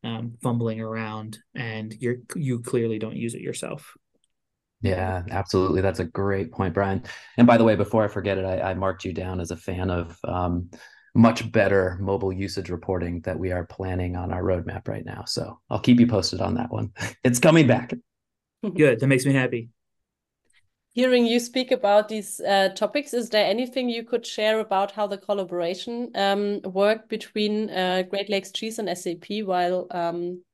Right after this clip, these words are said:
Speaker 3: you introduced, uh, SuccessFactors?
Speaker 1: Yeah, so, um, I have a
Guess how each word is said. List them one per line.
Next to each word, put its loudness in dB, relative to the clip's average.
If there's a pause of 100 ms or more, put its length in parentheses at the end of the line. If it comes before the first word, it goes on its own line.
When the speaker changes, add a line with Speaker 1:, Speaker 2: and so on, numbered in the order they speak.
(140)
Speaker 3:
you -4
introduced, -6
uh, -4
SuccessFactors? -8 (880)
Speaker 1:
Yeah, 4
so, 2 (400)
um, 2
I 4
have 8
a -4